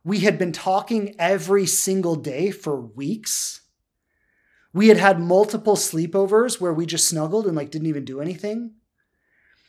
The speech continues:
Right? So i-, it's not that she, like, held, held out and, like, made me wait for an incredible amount of time. But what she did was she made sure that the relationship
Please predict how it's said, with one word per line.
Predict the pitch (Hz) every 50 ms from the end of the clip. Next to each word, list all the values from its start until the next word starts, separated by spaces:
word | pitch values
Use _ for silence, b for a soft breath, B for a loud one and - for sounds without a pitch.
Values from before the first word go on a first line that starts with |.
| _ _ _ -
Right? | 196 220 220 220 214
So | - - 240 220 214 202 208 208 - -
i-, | 233 277 -
it's | 247 - - 214
not | 226 277 302 294
that | 277 240 190
she, | - - 233 220
like, | 202 170 156 -
held, | - - 190 202 214 214 190 185 - - - - -
held | - 208 208 202 180 170
out | 160 196 208 214
and, | - 175
like, | 170 160 123 151
made | 165 165 180 170
me | 165 170 156
wait | 143 156 170 - - -
for | - 165 160
an | 190 160 156
incredible | 151 151 147 - 170 165 139 147 147
amount | 143 139 139 135
of | 131 -
time. | - 202 233 208 180 175 165 - _ _ _ _ _ _ _ _ _ _ _ _ _ _ _ -
But | 220 220 214 180
what | 202 214 208 -
she | - - - 190 175
did | 135 135 180 247 262 190 160 175 202 208 - _ _ _ _ _ _ _ _ _ _ _ _ _ _ _ _
was | 165 202 208 202
she | 208 - - 226 220
made | 208 202 196 196 -
sure | - - - - 214 220 233 240
that | 208 208 202 208
the | 208 190
relationship | 165 175 175 165 156 160 185 226 220 - - 233 208 214 - - 180 175 170 - b